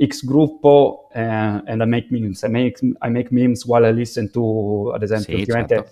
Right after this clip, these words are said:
Speaker 1: gli Oxygen Destroyer, io li ho scoperti così, e gli Oxygen Destroyer sono un gruppo validissimo, secondo me,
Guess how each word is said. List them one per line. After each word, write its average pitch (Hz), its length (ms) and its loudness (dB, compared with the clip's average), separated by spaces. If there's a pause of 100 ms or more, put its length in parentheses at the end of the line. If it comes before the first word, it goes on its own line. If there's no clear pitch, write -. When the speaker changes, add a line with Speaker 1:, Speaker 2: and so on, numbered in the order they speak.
(140)
Speaker 1:
gli 131 100 -6
Oxygen 120 380 -2
Destroyer, 117 560 2
io 123 160 0
li 110 80 -4
ho 104 60 -6
scoperti - 400 -10
così, 123 320 -6
e 120 100 -14
gli 107 60 -6
Oxygen 117 360 -6
Destroyer 123 520 -2
sono - 180 -8
un 104 80 -6
gruppo 110 240 -12
validissimo, 110 640 -6
secondo 104 380 -12
me, 107 160 -10